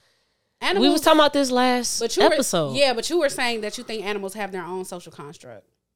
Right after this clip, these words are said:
Speaker 1: No, I said I don't know if they do, but if they did, I wouldn't put it past them, 'cause we, we can only study them to what we think we can study them.
Speaker 2: Right.
Speaker 1: Like, they could be in their heads listening to us say, "The lion is the king of the jungle,"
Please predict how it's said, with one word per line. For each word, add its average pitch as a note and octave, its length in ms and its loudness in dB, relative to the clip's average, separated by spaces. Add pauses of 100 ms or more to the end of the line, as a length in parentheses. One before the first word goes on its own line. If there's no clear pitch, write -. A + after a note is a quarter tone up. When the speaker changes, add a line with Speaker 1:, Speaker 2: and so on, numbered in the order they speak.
(560)
Speaker 1:
No, G3 340 4
I F#3+ 100 2
said G#3+ 200 0
I F3 140 2
don't D#3+ 160 -2
know E3+ 220 2
if D#3+ 160 -2
they D3 160 -4
do, G3+ 240 -2
but F3 120 -2
if E3+ 140 -4
they D#3 140 -2
did, E3 280 0
I D3 80 0
wouldn't D#3 260 -4
put D#3 120 -6
it C#3+ 80 -12
past F3+ 340 -4
them, F3 200 -2
'cause F3+ 200 -2
we, A#3+ 280 0 (240)
we A3+ 220 0
can D4+ 220 0
only B3 320 0
study G#3 380 0
them D#3+ 340 -4 (240)
to D3+ 440 -4
what D#3+ 300 -4
we D#3+ 100 -4
think D#3 200 -4
we C#3+ 80 -8
can C#3 100 -10
study C#3+ 300 -4
them. B2 200 -14
Speaker 2:
Right. C#3 300 -18
Speaker 1:
Like, E3 180 0
they B3+ 300 4
could G3 180 -2
be F3+ 160 -4
in F3+ 100 0
their D#3+ 140 -2
heads G#3 400 0 (340)
listening F#3 420 -2
to - 140 -6
us F3 180 -2
say, F3 360 -2 (480)
"The E3 120 -6
lion F3 340 2
is F3 120 0
the D#3 120 -6
king F3 220 -2
of D#3+ 60 -4
the D#3 80 -4
jungle," E3+ 480 -4